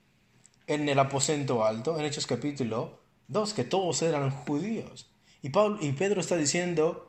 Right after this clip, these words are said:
Dios no hizo ninguna distinción entre, entre los gentiles y nosotros. Versículo nueve.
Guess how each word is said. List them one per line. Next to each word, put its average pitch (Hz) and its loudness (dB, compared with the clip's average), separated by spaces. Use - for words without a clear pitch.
Dios 208 0
no 208 4
hizo 175 -2
ninguna 156 0
distinción 160 -6
entre, 120 -2
entre 120 -4
los 110 -6
gentiles 131 -4
y 113 -10
nosotros. 120 -4
Versículo 117 -4
nueve. 131 -2